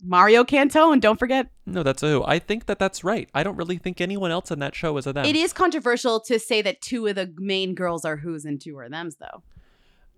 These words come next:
Speaker 1: Controversial.
Speaker 2: I'm happy to be controversial there. Is Chris Noth, because he was it, because he has his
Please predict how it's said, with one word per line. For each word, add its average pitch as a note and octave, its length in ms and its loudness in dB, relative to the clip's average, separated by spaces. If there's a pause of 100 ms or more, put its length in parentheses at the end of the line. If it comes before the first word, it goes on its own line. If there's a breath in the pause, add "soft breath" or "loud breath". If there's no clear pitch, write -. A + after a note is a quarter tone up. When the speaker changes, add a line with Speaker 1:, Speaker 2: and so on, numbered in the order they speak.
(480)
Speaker 1:
Controversial. G#3 440 -10
Speaker 2:
I'm G3 100 -4
happy D3 280 -2
to B2 80 -4
be A#2 120 -6
controversial A#2 500 -6
there. A2 160 -4
Is - 240 -2
Chris - 280 -4
Noth, D3+ 260 -4 (100)
because D3 320 -4
he E3+ 160 -4
was D#3 240 2
it, D3 260 0
because D#3 340 -4
he D#3 160 -8
has B2 320 -2
his A#2+ 260 -6